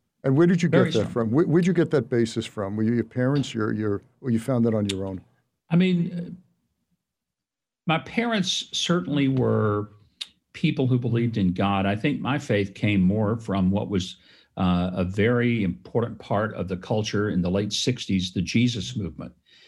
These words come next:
Speaker 2: And that's kind of what attracted me as a young person, the contemporary music that, that was speaking to me musically. Um, but the message spoke to me, uh, spiritually and more, uh,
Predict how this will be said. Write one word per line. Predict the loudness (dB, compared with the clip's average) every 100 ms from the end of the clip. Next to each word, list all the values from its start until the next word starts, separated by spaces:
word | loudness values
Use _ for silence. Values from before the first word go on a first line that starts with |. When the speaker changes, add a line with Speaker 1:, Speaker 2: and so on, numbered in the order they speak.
| -20 _ -2
Speaker 2:
And | 0 2
that's | 2 0 -4 -10
kind | -4 -2 0
of |
what | 0
attracted | -2 -2 -2 -2 -4 -2
me | 0 0 0
as | -4
a | -4
young | 0 0
person, | 0 -4 -6 -8
the | -10
contemporary | -12 -6 0 0 2 0 2 2
music | 2 2 0 -4 -8 -8
that, | -8 -10 -20 -20 -8 -2
that | -2 0
was | -2 0
speaking | 0 2 2 0
to | 0
me | 0 2 0 -2 -4 -8
musically. | -2 2 2 -2 -6 -8 -8 -12 _ _ _ _ _ -16 -6
Um, | -2 2 2 2 0 -6 -20 _ _ _
but | -2
the | 0
message | 2 2 0 -2 -2
spoke | -2 -2 -2
to | -2
me, | 0 0 0 -4 -10 -16 _ _ _ _ -8
uh, | -8 -10 -10
spiritually | -6 0 0 0 -4 -6 -6
and | -4
more, | -2 -2 -2 -4 -10 -14
uh, | -10 -10